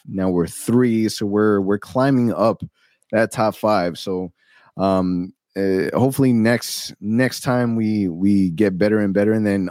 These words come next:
ultimately leading up to the actual <laughs> lottery, we get to exactly where we want and want to see this team end up drafting at.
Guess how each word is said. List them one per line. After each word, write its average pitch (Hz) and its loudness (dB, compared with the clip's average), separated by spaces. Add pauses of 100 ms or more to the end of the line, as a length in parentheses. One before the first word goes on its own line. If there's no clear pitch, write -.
ultimately 117 -2
leading 110 -6
up 98 -2
to 117 -4
the 101 0
actual 87 -2
<laughs> 85 2
lottery, 104 0 (360)
we 104 0
get 101 2
to 101 2
exactly 90 0
where 85 2
we 85 -2
want 80 0
and 80 -2
want 80 0
to 80 -2
see 80 -4
this 67 -8
team 64 -8
end 62 -8
up 58 -10
drafting 57 -8
at. 50 -18